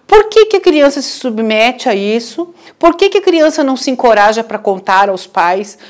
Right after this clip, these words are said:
Por que que a criança não pede imediatamente ajuda quando uma conversa vem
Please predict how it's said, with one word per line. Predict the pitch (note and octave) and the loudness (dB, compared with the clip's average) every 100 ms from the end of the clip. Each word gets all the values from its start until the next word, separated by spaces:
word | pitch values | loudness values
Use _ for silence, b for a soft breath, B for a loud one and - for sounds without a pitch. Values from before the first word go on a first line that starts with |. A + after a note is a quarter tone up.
| B B | B B
Por | D#4 D#4+ | -4 2
que | A4+ | 2
que | A#4 | 2
a | |
criança | G4+ E4+ D#4+ E4 | 2 2 2 0
não | C#4 C4 | -2 -2
pede | C4 C4+ B3 | 2 2 2
imediatamente | B3 A#3 A3+ A3 A3+ A#3 A#3+ | -2 -2 -2 -2 -2 -2 -2
ajuda | A3+ E3+ G#3 A3+ B3 B3+ C4 B B - | -4 -4 -2 -2 2 2 2 B B 2
quando | A#3+ A#3+ | 4 4
uma | A#3+ A#3 | 0 0
conversa | A#3 A3 G3 G#3 G#3+ G#3+ G#3 | -2 -4 0 2 2 0 -4
vem | F#3 G#3 G#3 A#3 | -4 -2 -2 -4